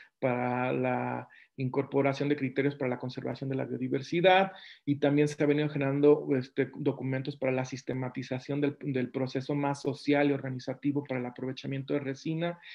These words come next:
Y también la parte del seguimiento y monitoreo ambiental para los ejidos o los, las áreas de los, de, de los ejidos que están bajo, en producción de, de resina.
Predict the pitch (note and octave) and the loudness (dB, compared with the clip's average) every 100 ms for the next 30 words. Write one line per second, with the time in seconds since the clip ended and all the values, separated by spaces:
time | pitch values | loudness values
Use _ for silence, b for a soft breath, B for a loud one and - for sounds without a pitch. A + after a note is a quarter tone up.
0 | B B - D3 D3 C#3 C#3 D3 D3+ D#3 | B B 0 2 4 4 8 8 8 4
1 | - D#3 C3+ - C#3+ C#3+ D3+ C#3+ C#3 C3 | 2 2 2 4 2 4 2 2 0 0
2 | C3+ C#3 C#3+ C#3 C3 B2+ B2+ B2+ C3+ C#3 | 0 0 -2 -4 -4 -4 -4 -4 -2 -4
3 | C3+ C3+ C3 B2+ B2 - A#2 C3+ C#3 C#3 | -4 -4 -4 -4 -6 -8 -8 -2 -2 -2
4 | b b b C3 B2+ - - C3+ B2+ - | b b b 2 2 -2 -4 -2 0 4
5 | D#3 D#3 E3+ F3+ - _ _ - B2+ B2+ | 6 8 6 6 0 _ _ -2 0 -2
6 | - C#3+ C3+ C3+ C#3 C3 C3+ C3 D3 D3 | -6 -6 -4 -2 0 -2 -4 -2 0 0
7 | D3 - C#3 C3+ C3+ C3+ C3+ C#3 B2+ B2 | 0 -10 -6 -4 -4 -4 -8 -14 -12 -10
8 | B2 B2+ B2+ B2 C3+ C3 C3 C3 B B | -10 -6 -6 -6 -6 -4 -4 -6 B B
9 | B - B2+ B2 B2+ - B2+ A#2+ C3 | B -4 -4 -4 -8 -8 -10 -10 -16